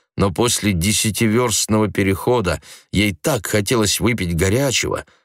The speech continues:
что она заколебалась, не попросить ли совершенно прямо чашку кофе,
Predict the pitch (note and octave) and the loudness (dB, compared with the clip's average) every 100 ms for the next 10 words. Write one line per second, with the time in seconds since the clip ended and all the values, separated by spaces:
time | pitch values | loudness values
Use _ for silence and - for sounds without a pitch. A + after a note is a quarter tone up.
0 | _ _ _ - - G#2+ A#2+ A2 F#2+ - | _ _ _ -4 0 0 0 0 -2 -2
1 | G2+ G2+ F#2 C3+ G2 D2+ - - - _ | 0 0 0 0 0 -2 -4 -8 -20 _
2 | G2 A2+ A#2 A#2 A#2+ - D#3 C#3+ A#2+ - | -2 0 -2 -2 0 0 0 0 0 2
3 | C3 B2 - D3+ C3+ B2 - C3+ B2+ G2 | 0 0 0 0 0 -2 -2 -2 0 0
4 | E2+ F2 A2+ G#2+ - G2 - C#3+ B2 C#2+ | 0 0 0 -2 -2 -4 -2 -2 -2 -4